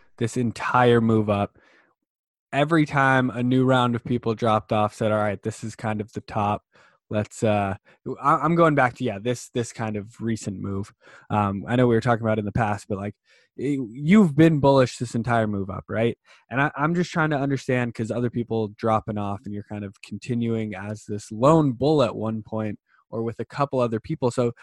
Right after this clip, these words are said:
I, I know you say you look at it and it looks, looks this, looks that. I,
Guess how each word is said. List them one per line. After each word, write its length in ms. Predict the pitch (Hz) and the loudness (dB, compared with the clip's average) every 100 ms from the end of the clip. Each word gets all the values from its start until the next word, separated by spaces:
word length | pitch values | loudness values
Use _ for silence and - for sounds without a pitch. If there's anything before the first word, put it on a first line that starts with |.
| - - | -20 -10
I, 160 | - 143 - - 151 | -4 -4 -4 -12 -4
I 60 | |
know 80 | 170 | 0
you 100 | 208 | 2
say 100 | - 185 | 2 0
you 460 | 147 117 127 131 | 0 -4 -6 -6
look 280 | 143 202 - | -2 -2 0
at 100 | 196 | 0
it 200 | 185 165 | 2 0
and 140 | 139 127 | -2 -4
it 120 | 117 - | -6 -10
looks, 680 | 147 180 180 - - - - - | -4 -2 -2 -4 -18 -18 -20 -8
looks 460 | 147 170 - - 147 | -2 0 -2 -4 0
this, 340 | 143 139 - | 0 0 -6
looks 380 | 131 135 - - | -2 -2 -4 -4
that. 300 | 123 127 127 | 0 2 0
I, 220 | 113 123 | -4 -12